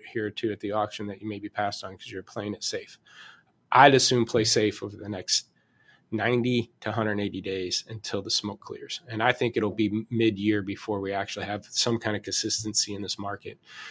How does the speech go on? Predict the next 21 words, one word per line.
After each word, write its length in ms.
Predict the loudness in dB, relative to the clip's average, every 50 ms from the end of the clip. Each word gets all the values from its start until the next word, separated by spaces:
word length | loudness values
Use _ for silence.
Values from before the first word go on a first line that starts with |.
| -18 -14 _
'Cause 80 | -4 -2
again, 180 | 2 2 2
I 80 | 2 2
think 220 | 2 2 0 2
that 200 | 0 -2 -2 -4
wholesale 380 | -2 0 0 2 2 2 2 0
value 220 | 0 0 0 2
is 100 | 0 0
gonna 240 | -2 -2 -6 -10 -10 -12
falsely 480 | -4 0 2 2 4 2 0 0 -2 -6
inflate 580 | -6 -8 -8 -4 -2 0 2 2 2 0 -2 -8 -16 -16 -16 -18 -10 _
and 160 | -6 -2 -2
think, 160 | -2 -2 -2 -2
looks 200 | -4 -4 -2 -2
like 160 | -2 -2 -2 -2
things 280 | -2 -2 -2 -2 -4
are 40 | -4
going. 300 | -2 -2 -2 0 -2 -2
But 140 | -4 -6 -6
if 120 | -8 -6
the 200 | -6 -6 -6 -6